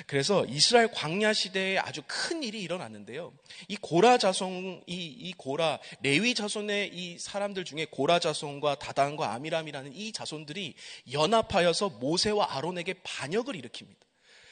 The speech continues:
근데 그때 일어났던 일이 민수기 십육 장에 등장하는데 그, 그때 하나님께서 어떻게 심판하셨냐면 땅을 열어서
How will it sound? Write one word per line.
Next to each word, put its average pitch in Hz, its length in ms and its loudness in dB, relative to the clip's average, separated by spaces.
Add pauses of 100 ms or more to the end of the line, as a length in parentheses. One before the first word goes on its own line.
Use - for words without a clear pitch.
(100)
근데 185 160 -2
그때 226 320 0
일어났던 190 480 2
일이 160 260 -6
민수기 160 400 -4
십육 220 320 2
장에 196 200 0
등장하는데 135 840 -4 (340)
그, 170 120 -6 (200)
그때 226 600 4
하나님께서 220 580 -2
어떻게 254 320 -2
심판하셨냐면 175 840 -2
땅을 285 560 -2 (560)
열어서 131 600 0